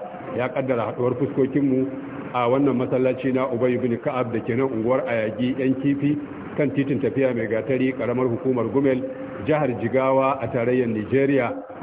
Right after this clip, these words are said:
a inda muke gabatar da tafsiri a wannan wata mai alfarma. Muna cikin suratul Nisa'i. Amma kasancewar mun ce yau ashirin ga wata, wannan yake nuna yau muna ɗauke da biyu bisa ukun wata.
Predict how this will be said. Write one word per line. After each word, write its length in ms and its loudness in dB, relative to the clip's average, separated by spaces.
a 160 0
inda 180 2
muke 240 2
gabatar 440 0
da 160 0
tafsiri 420 0
a 140 -2
wannan 240 2
wata 220 0
mai 100 -4
alfarma. 500 -4
Muna 260 2
cikin 240 -2
suratul 320 0
Nisa'i. 400 -4
Amma 560 0
kasancewar 640 2
mun 320 0
ce 160 0
yau 240 4
ashirin 480 -2
ga 80 0
wata, 320 -2
wannan 260 4
yake 180 -2
nuna 240 2
yau 300 2
muna 300 2
ɗauke 380 0
da 180 0
biyu 240 4
bisa 240 0
ukun 320 -2
wata. 240 -4